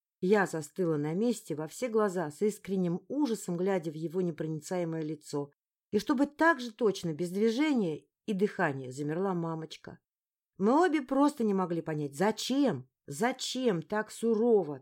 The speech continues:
так жестоко, так... Зачем? Почему из Шеера?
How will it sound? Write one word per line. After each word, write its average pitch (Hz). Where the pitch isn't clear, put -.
так 214
жестоко, 226
так... 240
Зачем? 190
Почему 302
из 175
Шеера? 202